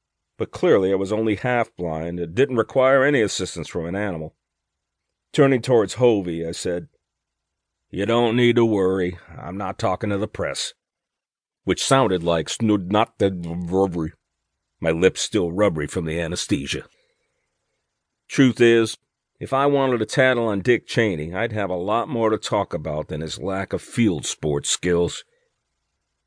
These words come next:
Dick and I, we'd been acquainted most of my life. We met at Natrona High School in Casper in the fifties.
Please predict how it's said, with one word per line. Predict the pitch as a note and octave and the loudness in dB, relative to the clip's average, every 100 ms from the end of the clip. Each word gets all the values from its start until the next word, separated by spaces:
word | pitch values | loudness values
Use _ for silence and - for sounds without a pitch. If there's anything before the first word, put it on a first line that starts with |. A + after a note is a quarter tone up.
| _ _ | _ _
Dick | C#3 C#3 | 6 6
and | A2 G2 | 6 2
I, | D#2+ F2 - _ _ _ _ | 0 -2 -8 _ _ _ _
we'd | - G#3+ | -6 -2
been | C3+ G2 | 0 0
acquainted | - A#2+ E2+ D#2+ | 0 -2 0 -2
most | F#2+ F2 - | -2 -4 -4
of | C#2+ | -6
my | C2 | -6
life. | C2 B1+ D#2+ _ _ _ _ _ _ _ _ _ | -6 -6 -8 _ _ _ _ _ _ _ _ _
We | C3 | -2
met | B2+ D#3 | 4 4
at | C#3 | 6
Natrona | A#2+ A#2 - C#3+ A#2 | 4 2 2 2 2
High | C3 C3 | 0 -2
School | B2 A2 G2+ G#2 | -2 -4 -4 -4
in | |
Casper | G2+ C#3+ C3+ - G2 | -4 -4 -4 -6 -6
in | F2+ | -6
the | F#2+ | -6
fifties. | - A2 - E2+ - | -2 -2 -2 -10 -10